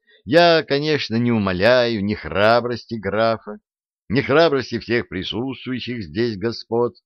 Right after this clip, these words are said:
но для победы в любом бою одной храбрости недостаточно. Нужно еще и умение.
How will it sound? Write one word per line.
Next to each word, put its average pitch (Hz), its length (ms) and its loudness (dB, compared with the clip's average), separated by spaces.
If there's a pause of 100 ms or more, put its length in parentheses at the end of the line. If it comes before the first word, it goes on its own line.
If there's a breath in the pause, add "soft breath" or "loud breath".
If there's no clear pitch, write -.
(500)
но 90 300 0
для 95 260 -2
победы 90 720 -4 (440)
в 82 140 -4
любом 120 440 2
бою 139 400 -2
одной 87 300 -4
храбрости 98 640 -2
недостаточно. 127 1120 -4 (720)
Нужно 113 340 0
еще 113 300 -2
и 127 120 -2
умение. 151 720 -2